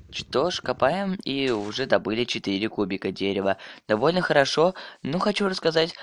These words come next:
о нашем месторасположении. Во-первых, мы заспавнились в обычном тире лесном биоме, и наверху у нас есть ещё горный биом, что довольно странно для таких биомов.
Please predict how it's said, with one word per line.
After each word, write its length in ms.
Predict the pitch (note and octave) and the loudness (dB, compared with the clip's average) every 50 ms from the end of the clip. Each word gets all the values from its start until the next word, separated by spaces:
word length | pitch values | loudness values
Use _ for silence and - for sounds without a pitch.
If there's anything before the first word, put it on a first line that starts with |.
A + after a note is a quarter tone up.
| - - | -2 2
о 100 | - G#2+ | 4 4
нашем 360 | A2 A#2+ B2+ - - D3+ C3 | 6 6 4 4 2 0 0
месторасположении. 1160 | B2 A#2+ B2+ D3 - - B2+ A#2+ A#2 A2+ A2+ A2 - - - G#2+ G#2+ A2 A2+ B2+ C3 C3+ B2 | 0 0 -2 -2 0 2 4 4 6 4 4 2 0 -2 0 2 2 2 2 2 0 2 2
Во-первых, 380 | G#2 G2 - C#3 F3 G3+ G3 F#3 | 0 0 2 0 0 0 0 0
мы 160 | F3+ F3+ F3 | 0 0 0
заспавнились 480 | D#3+ D3 - - C3 B2+ C#3 C#3 C3 C3+ | 0 -2 2 4 4 4 4 2 2 2
в 40 | A#2 | 2
обычном 540 | G#2 G2 A#2+ C#3 - - - D3 D#3 D#3 - - - - - - | 2 2 0 -2 -2 0 0 0 0 0 -4 -8 -14 -18 -18 -12
тире 340 | - - G#2+ G#2 G#2+ A#2+ C3 | -4 0 2 4 4 4 4
лесном 460 | C3 B2 A#2 - - - G#2+ A2 A2+ | 2 2 -2 -2 0 0 2 2 2
биоме, 540 | A2+ G#2+ G2+ G2+ A2 B2+ C#3+ D#3 D3 B2 - - - - - - | 2 0 2 4 4 4 4 4 4 2 2 0 -6 -18 -12 -6
и 100 | - A2+ | -2 0
наверху 340 | A2 G#2+ G#2 G2+ - - A2 | 0 2 0 0 -2 -2 0
у 60 | A#2+ | 2
нас 260 | B2+ C3 C3 - - | 2 2 0 0 -2
есть 280 | A#2+ A#2+ A#2+ - - - | -2 -2 -2 -2 -6 -6
ещё 440 | A2 G2 - - G2 G#2 A#2 A#2+ - - - - - - - - | -6 -4 -4 0 2 2 2 2 2 -2 -10 -18 -18 -18 -20 -18
горный 500 | - G2+ F#2+ A2+ A#2+ C3 B2+ B2 A#2 A#2 | -12 -2 2 4 6 6 6 4 2 0
биом, 480 | G2+ G2+ G#2 G2+ G2+ G2 G2 F#2+ F2+ F2 | 0 0 0 2 2 2 2 0 -2 -6
что 280 | - - - - G2 F#2+ | -10 -10 -6 -4 -2 0
довольно 420 | G2 G#2 G2+ G#2+ A2 G#2 A2+ A#2 | 2 2 4 4 2 2 0 -4
странно 460 | A2+ - - F#2 F#2 G2 G#2+ C3 D#3 | -6 -6 -2 0 0 2 2 2 0
для 120 | E3 E3 D#3+ | -2 -4 -2
таких 440 | - B2 A#2 - - F#2 G2+ G#2+ G#2 | 0 0 0 0 -2 -6 -6 -6 -4
биомов. 560 | - G#2 G#2 A2 A#2+ C#3 D#3 D3+ A#2+ - | -2 0 2 2 2 2 2 0 -2 -2